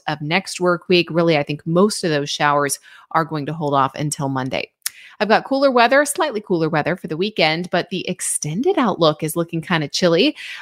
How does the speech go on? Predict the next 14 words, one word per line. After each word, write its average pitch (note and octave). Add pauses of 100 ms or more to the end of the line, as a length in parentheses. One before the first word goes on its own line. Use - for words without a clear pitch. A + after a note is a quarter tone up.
A G3+
push C#4
of B3
cooler E4
air D3 (360)
heading G3
our F3
direction, F#3
perhaps F3+
just -
in D#3+
time D#3
for D#3
Thanksgiving. E3